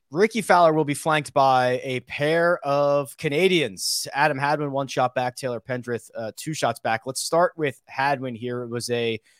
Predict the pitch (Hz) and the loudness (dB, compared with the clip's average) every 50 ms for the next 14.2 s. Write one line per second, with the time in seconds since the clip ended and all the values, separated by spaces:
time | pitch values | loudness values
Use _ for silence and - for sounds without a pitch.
0 | _ _ - - 175 165 175 180 165 165 151 147 - - 165 147 - - 139 - | _ _ 0 4 6 6 6 6 6 4 2 2 2 -2 -2 -4 -4 -8 -10 -8
1 | - 135 151 151 143 135 131 127 - - 120 - - - 139 139 143 143 147 143 | -4 -2 0 0 0 -2 -4 -6 -6 -8 -10 -14 -10 -4 -2 0 2 2 0 0
2 | 139 127 - 139 - - - 135 131 120 - 117 135 135 131 - 139 135 127 - | -4 -6 -10 -12 -12 -8 -6 -6 -6 -6 -6 -2 -2 -2 -2 -2 -4 -6 -6 -4
3 | - 139 131 123 - - 135 131 131 - _ _ - - - 127 143 143 135 135 | -4 -4 -4 -2 -4 -4 -6 -6 -6 -8 _ _ -18 -4 0 0 0 2 2 0
4 | 135 135 135 - - - - - _ _ _ _ _ - 131 135 131 131 127 117 | -2 -2 -2 -6 -10 -10 -10 -12 _ _ _ _ _ 0 2 2 4 2 2 0
5 | 127 127 - 156 160 160 135 147 147 147 - 139 135 135 131 127 127 117 - - | -2 -4 -4 -4 -6 -4 -2 0 -2 -2 0 0 0 2 2 0 0 -4 -8 -6
6 | 139 143 135 - - 196 220 233 214 180 160 147 143 135 131 - - - 143 143 | -6 -6 -6 -4 -4 -4 -2 -2 0 0 -2 -2 -2 -4 -4 -6 -4 -4 -4 -2
7 | 139 135 131 127 123 117 - 135 - - - 135 123 117 - - 135 123 123 113 | -2 -2 -2 -4 -4 -4 -6 -6 -6 -6 -8 -8 -8 -8 -4 -4 -4 -4 -4 -6
8 | - 127 127 120 - - - - - - - 127 127 127 123 120 120 117 113 - | -6 -6 -6 -6 -8 -12 -20 -20 -20 -18 -2 0 0 2 2 2 2 0 -2 -4
9 | - - 131 123 113 107 - 135 123 - - - 147 143 135 123 135 120 - - | -2 -2 0 0 0 -2 -4 -4 -6 -6 -2 -2 -2 0 0 -2 -4 -8 -4 -2
10 | 135 127 127 123 120 120 123 - _ 139 131 127 123 120 117 113 - - 107 107 | 0 0 2 0 -2 -2 -6 -8 _ -2 0 0 0 0 -2 -2 -6 -8 -8 2
11 | 123 151 156 143 135 127 123 - - 143 123 120 147 151 151 147 143 147 139 135 | 4 6 6 6 6 4 2 0 -4 -12 -6 -4 -2 0 0 0 -2 -2 -4 -8
12 | 123 123 151 185 214 226 - - 165 151 131 156 156 160 156 147 131 131 127 143 | -2 2 4 6 6 4 2 2 -4 -2 2 2 4 4 2 0 0 0 -2 -2
13 | 147 - - 113 117 127 135 127 123 123 117 110 104 120 123 131 143 139 - 147 | -4 -4 -8 -6 -2 -2 -2 -2 -2 -6 -6 -6 -4 -4 -4 -4 -6 -10 -10 -10
14 | 151 147 - | -12 -12 -12